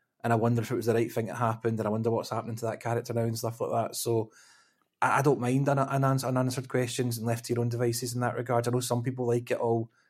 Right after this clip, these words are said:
kinda tied up in a bow, but I wouldn't associate that with not being able to finish a film. It's the, the, the John Hughes films I've seen, and I've not seen all of them. I've not seen, like, The Breakfast Club and all that sort of stuff,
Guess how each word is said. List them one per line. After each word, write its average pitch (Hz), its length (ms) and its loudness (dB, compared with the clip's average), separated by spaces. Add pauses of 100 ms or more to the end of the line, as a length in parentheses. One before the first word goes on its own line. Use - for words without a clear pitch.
(120)
kinda 117 180 2
tied 113 320 0
up 117 160 -2
in 117 60 0
a 117 60 0
bow, 110 360 0
but 107 220 -6 (500)
I 120 100 2
wouldn't 127 300 0
associate 113 540 -2
that 110 340 -2
with 113 180 -6
not 113 160 0
being 107 120 -2
able 107 80 -2
to - 60 -8
finish 107 260 -4
a 110 60 -8
film. 117 440 0 (120)
It's - 280 -10 (720)
the, 120 80 -4 (140)
the, 123 80 -6
the 113 200 -4
John 123 200 2
Hughes 123 220 2
films 113 260 -2
I've 113 200 0
seen, 127 400 0 (480)
and 107 100 -4
I've 110 100 -2
not 123 140 2
seen 127 140 0
all 131 220 4
of 135 100 2
them. 135 240 2
I've 110 120 -4
not - 180 0
seen, 117 220 -2
like, 113 120 0
The 107 80 -6
Breakfast 117 340 -2
Club 120 120 -4
and 127 80 -2
all 123 120 0
that - 120 -6
sort - 160 -2
of 123 80 -8
stuff, 123 220 -4